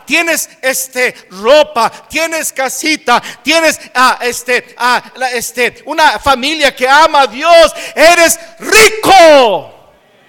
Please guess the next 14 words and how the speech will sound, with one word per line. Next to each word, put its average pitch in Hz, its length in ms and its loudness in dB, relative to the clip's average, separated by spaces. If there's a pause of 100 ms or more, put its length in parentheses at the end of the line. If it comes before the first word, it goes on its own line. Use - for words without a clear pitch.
(260)
eres 330 360 0
rico. 320 1400 2 (3250)
Hay 175 120 -16
cosas 202 260 -8
mejores, 185 420 -6
hermanos, 160 480 -10 (460)
más 185 160 -8
sublimes 185 500 -8
que 175 100 -12
el 156 60 -10
dinero. 160 480 -2 (920)
Primero 160 260 -10
dije, 151 520 -12
integridad 160 840 -10